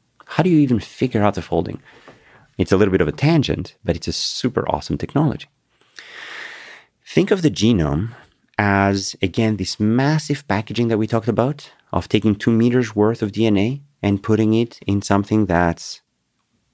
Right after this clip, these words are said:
a million times smaller than two meters worth of D N A, that's a single cell. You basically have this massive packaging, and this packaging basically leads to the chromosome being wrapped around in sort of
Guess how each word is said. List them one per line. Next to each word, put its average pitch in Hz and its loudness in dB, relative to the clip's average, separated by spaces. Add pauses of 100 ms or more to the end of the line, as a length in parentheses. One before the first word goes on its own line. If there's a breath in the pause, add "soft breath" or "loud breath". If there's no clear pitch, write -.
a 87 -2
million 117 2
times 110 0
smaller 101 0 (560)
than 92 2
two 101 -2
meters 98 2
worth 98 0
of 90 -8
D 92 -2
N 90 0
A, 92 -2
that's 101 -10
a - -12
single 87 -4
cell. 87 -4 (1300 loud breath)
You 107 0
basically 120 0
have 117 2
this 104 0
massive 135 2
packaging, 113 -2
and 110 4
this 110 -8
packaging 151 -2
basically 95 -2
leads 123 0
to 98 2 (380)
the 95 -2
chromosome 101 0
being 95 2
wrapped 98 -2
around 95 2 (140)
in 90 0
sort 87 0
of - -6